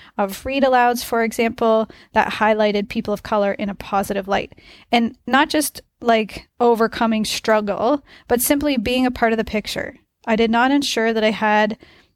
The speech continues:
at least an equal representation of white protagonists to Black protagonist books or books by Black authors.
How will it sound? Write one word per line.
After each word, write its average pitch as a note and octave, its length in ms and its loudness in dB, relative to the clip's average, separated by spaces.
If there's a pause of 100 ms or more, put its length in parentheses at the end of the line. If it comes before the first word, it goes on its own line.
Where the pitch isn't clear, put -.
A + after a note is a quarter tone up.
(160)
at - 180 0
least A#3 600 -4 (180)
an A3 220 -2
equal B3 440 2
representation A3 840 -2
of G3 240 -4
white A#3 180 0
protagonists G#3+ 680 -2
to F#3+ 100 -10
Black G#3 240 0
protagonist G#3+ 580 -2
books G#3 380 -2 (240)
or G#3+ 100 2
books G#3 300 -2
by G#3 140 2
Black G3 320 0
authors. - 580 -6